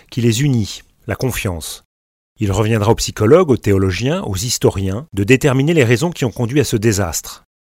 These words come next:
Cléricalisme, formation défaillante, ces débuts d'explication ne suffiront pas à épuiser la réalité. En France, entre deux mille dix et deux mille dix-huit, trente-six prêtres ont été mis en examen et treize autres incarcérés pour pédophilie. Les victimes,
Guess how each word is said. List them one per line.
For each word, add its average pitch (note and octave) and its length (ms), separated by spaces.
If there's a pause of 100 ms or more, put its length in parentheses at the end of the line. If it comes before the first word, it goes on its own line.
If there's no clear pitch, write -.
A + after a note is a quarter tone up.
Cléricalisme, A2+ 800
formation G2 720
défaillante, G2+ 600
ces G2+ 140
débuts F#2+ 180
d'explication G#2 640
ne A2+ 80
suffiront A2 480
pas G#2+ 320
à G2 100
épuiser A2+ 320
la G#2+ 140
réalité. G2 560 (320)
En A2 100
France, C3+ 540
entre G#2+ 200
deux G#2 100
mille A2+ 160
dix B2 260
et - 20
deux G2 80
mille G2+ 160
dix-huit, F#2 580
trente-six A#2+ 400
prêtres - 460
ont F2+ 60
été A2+ 180
mis A2 140
en G#2+ 80
examen F#2 560 (120)
et G#2+ 80
treize A#2+ 280
autres D3+ 260
incarcérés A#2+ 600
pour - 200
pédophilie. G#2 580 (280)
Les G2+ 140
victimes, A2 520